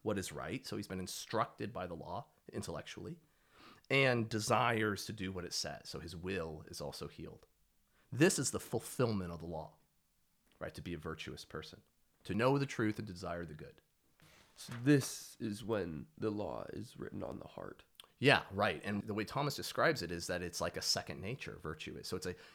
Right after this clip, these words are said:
Speaker 1: it's a healing of human nature,
Speaker 2: Mm-hmm.
Speaker 1: which acts like a second nature, right? You
Speaker 2: Wow.
Speaker 1: become a virtuous person. Now your inclinations are properly directed. So virtuous men then perform the acts of virtue, so perform or, or obey the law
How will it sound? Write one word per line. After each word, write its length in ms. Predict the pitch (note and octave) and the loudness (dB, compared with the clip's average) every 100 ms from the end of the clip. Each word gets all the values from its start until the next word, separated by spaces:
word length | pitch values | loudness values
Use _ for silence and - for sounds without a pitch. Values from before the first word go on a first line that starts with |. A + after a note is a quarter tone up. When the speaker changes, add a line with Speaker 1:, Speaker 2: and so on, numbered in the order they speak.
| - | -8
Speaker 1:
it's 160 | G#2 G#2 | -2 -2
a 40 | |
healing 720 | - - - D3 C#3+ B2+ A2 | -4 -4 2 6 6 4 0
of 80 | G#2 | -2
human 260 | - G#2 F#2+ | -4 -4 -4
nature, 320 | F#2+ G2+ - | -6 -6 -2
Speaker 2:
Mm-hmm. 440 | C3 A#2+ B2 A#2 G#2+ | 2 2 2 -2 -4
Speaker 1:
which 240 | - A#2 - - | -2 -2 0 6
acts 320 | A2+ C#3 - | 6 6 -4
like 140 | D#2 - | -6 -6
a 40 | |
second 260 | - - - | -6 -6 -8
nature, 340 | D#2+ - - _ _ _ | -12 -16 -18 _ _ _
right? 140 | - F2+ | -6 -4
You 60 | E2 | -4
Speaker 2:
Wow. 40 | |
Speaker 1:
become 260 | G2+ B2 G2+ | -4 -2 -2
a 40 | |
virtuous 540 | F2 G2 G2 G2+ F#2 | 0 -2 0 -2 -4
person. 420 | - - D3 - F#2+ | -6 0 0 0 2
Now 180 | A2 | 2
your 200 | C3 A2 - | 2 0 -2
inclinations 960 | G#2 - F2+ F2+ A#2+ - E2 G2+ - - _ - | -6 -4 -8 -6 -4 -6 -6 -8 -12 -16 _ 2
are 380 | E2+ E2 D#2+ E2+ | 6 6 4 0
properly 480 | - A2 G#2+ G2 | 2 4 4 0
directed. 580 | F2+ E2 F2+ - - - - _ _ _ _ _ _ _ - | 0 -2 -4 -6 -12 -18 -20 _ _ _ _ _ _ _ -14
So 260 | - C#3 F2+ - _ - | 4 4 4 -4 _ -8
virtuous 720 | G2+ G#2+ C3+ D3+ B2 G2 - | -2 6 6 8 6 6 4
men 300 | F#2 F2+ F2 | 2 2 2
then 200 | E2+ F2+ | 2 0
perform 960 | - - - - D3 D3 C#3+ G#2+ F#2+ | -2 -6 -4 0 4 6 6 6 4
the 140 | F#2+ F#2 | 0 2
acts 360 | G#2 A2+ - - | 6 4 2 -6
of 120 | E2+ | -4
virtue, 400 | D#2 D#2 - F#2+ | -6 -4 -2 -2
so 160 | - E2+ | -2 -4
perform 640 | - - - A2+ A2+ F#2+ | -4 -10 -4 2 4 4
or, 160 | E2+ - | 0 0
or 160 | A#2 F2 | 4 4
obey 440 | F2+ A2+ A#2 B2+ | 4 2 4 2
the 120 | A#2 | 0
law 420 | F2+ D#2 C2 F#2 | -2 -4 -4 -8